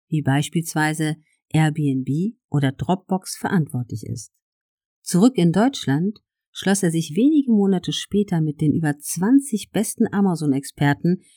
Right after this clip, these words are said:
im deutschsprachigen Raum zusammen und gründete A M Z Ventures, den weltweit ersten Inkubator für Amazon F B A,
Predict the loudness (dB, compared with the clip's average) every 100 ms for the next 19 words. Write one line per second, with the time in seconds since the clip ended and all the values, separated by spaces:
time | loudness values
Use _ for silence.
0 | _ _ 0 0 -2 -4 -6 -4 -2 -2
1 | 0 0 -2 -4 -6 -4 0 0 0 -4
2 | _ _ _ 0 0 4 6 6 4 0
3 | -2 -6 _ _ _ _ _ 2 4 6
4 | 4 2 0 2 2 0 0 -2 -4 -16
5 | _ _ _ _ _ 6 6 6 2 0
6 | 0 0 0 -4 -12 _ -2 -2 -4 -4
7 | -2 -2 -2 -2 -2 -2 -2 -2 -4 -2
8 | -4 -8 -6 0 2 2 0 0 0 -2
9 | -4 -4 -4 -4 -2 -2 -4 -6